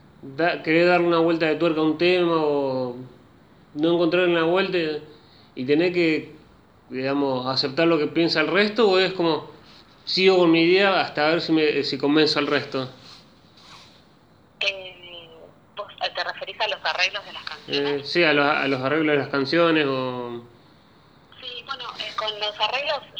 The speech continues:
Speaker 2: ya es... Si hay alguna a la que no le convence,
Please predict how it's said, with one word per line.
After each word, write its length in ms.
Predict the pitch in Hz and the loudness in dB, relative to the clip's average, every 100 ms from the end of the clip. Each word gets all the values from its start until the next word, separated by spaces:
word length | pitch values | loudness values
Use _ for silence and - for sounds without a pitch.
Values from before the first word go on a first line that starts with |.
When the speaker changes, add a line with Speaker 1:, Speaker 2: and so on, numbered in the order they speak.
| - | -2
Speaker 2:
ya 80 | - | -2
es... 180 | - - - - - - - - | -8 -12 -20 -20 -20 -20 -20 -6
Si 80 | |
hay 140 | 220 277 | -4 -2
alguna 520 | 269 214 202 170 160 | -6 -8 -12 -10 -10
a 200 | - 170 | -6 -8
la 140 | 160 160 | -6 -6
que 160 | 170 | -4
no 100 | 185 | -2
le 120 | 254 - | -4 -4
convence, 800 | 175 160 196 277 - 262 180 | -8 -6 -8 -8 -8 -6 -6